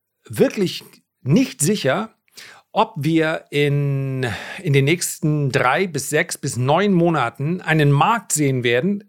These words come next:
in dem sich vielleicht Tech-Werte, Wachstumswerte deutlich stärker erholen, als man das jetzt glaubt,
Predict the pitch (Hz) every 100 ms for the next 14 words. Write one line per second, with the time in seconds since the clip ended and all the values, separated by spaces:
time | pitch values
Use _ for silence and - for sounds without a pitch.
0 | - 143 151 160 151 - 147 131 - -
1 | - - 170 196 196 185 143 160 - -
2 | 190 180 160 175 175 190 180 _ _ -
3 | 107 160 202 175 - - - 175 233 196
4 | - 131 127 113 123 110 110 - 139 139
5 | 131 113 127 120 - - 113 135 202